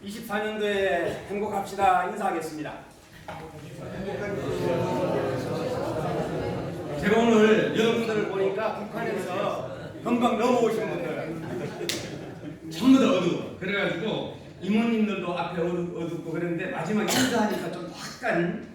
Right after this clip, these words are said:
이제 남한쪽이 됐어요. 자, 여러분, 어, 이제 오늘, 어, 백 세다. 흔들어 보세요. 백 세. 내가 백 세다. <laughs> 그러면 나는 원래 구십 이상이다.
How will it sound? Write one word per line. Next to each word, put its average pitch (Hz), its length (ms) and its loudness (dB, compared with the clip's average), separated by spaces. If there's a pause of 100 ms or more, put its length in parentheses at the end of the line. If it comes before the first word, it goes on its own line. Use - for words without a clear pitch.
(160)
이제 151 540 -2
남한쪽이 180 600 2
됐어요. 135 560 -6
자, 131 220 -12 (680)
여러분, 190 600 2 (260)
어, 147 380 -4
이제 185 580 2 (180)
오늘, 220 840 4 (580)
어, 147 340 -4
백 - 140 8
세다. - 260 6 (520)
흔들어 214 280 4
보세요. - 240 -2
백 147 120 -8
세. - 160 -10 (200)
내가 190 400 2
백 160 100 -2
세다. - 560 -2 (680)
<laughs> - 1300 -10
그러면 233 260 6
나는 - 580 4 (120)
원래 226 340 4
구십 277 300 2
이상이다. 220 360 2